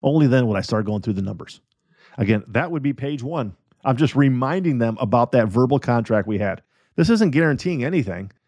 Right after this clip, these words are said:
They can still just say, "You know what? Forget you. I'm gonna do what I want." But I don't think most people are like that. I mean, I'd like to think that people are gonna try and be ethical and kind about it.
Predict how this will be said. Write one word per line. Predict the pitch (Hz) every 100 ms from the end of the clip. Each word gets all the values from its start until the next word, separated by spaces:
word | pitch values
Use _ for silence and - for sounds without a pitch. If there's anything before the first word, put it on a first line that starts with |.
| -
They | 190
can | 175
still | - 190 170
just | 131 -
say, | 131 127
"You |
know | 131 143
what? | 160 165 -
Forget | 147 147 143
you. | 160
I'm | 139
gonna | 120
do | 127
what | 120
I |
want." | 110 147 120 - _ _ _ _ _ _ _ _ _ _ _ _ 104
But | 117 131
I |
don't | 175
think | 143 95
most | 104 135
people | 123 87
are | 90
like | 92
that. | 101 107 143
I | 117
mean, | 113
I'd | 110
like | 147
to | -
think | - 104
that | 85
people | 117 117
are | 107
gonna | 104 104
try | - 113
and | 131
be | 104
ethical | 104 113 107 98 101
and | 95
kind | 95 120 123
about | 90 90
it. | 135